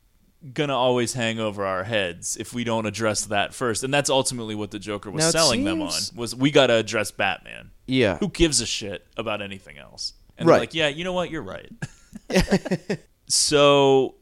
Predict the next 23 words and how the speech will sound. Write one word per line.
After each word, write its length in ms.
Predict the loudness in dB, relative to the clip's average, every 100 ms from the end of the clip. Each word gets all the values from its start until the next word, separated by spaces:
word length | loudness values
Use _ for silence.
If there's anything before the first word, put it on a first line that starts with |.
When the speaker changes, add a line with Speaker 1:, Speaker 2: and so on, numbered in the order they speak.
| _ _ _ -6
Speaker 1:
you 120 | -2
know, 140 | 0
through 460 | 0 2 4 6 4
a 60 |
series 340 | 2 2 0 0
of 80 | -2
events, 640 | -2 -2 -2 0 0 -2 _ _
uh, 380 | -4 -2 -2 -4
Harvey 340 | 0 2 2 0
Dent 440 | 0 0 0 -2
and 320 | -6 -6 -6
Jim 200 | -8 -8
Gordon 300 | -2 -2 0 -2
are 100 | -2
able 200 | -2 -2
to 120 | -2
arrest 560 | -2 -2 0 0 -2
basically 480 | -2 0 0 0 -4
the 140 | -4 -6
entire 400 | -6 -2 -2 -2
mob, 320 | -6 -6 -8
which 160 | -10 -14
is, 200 | -16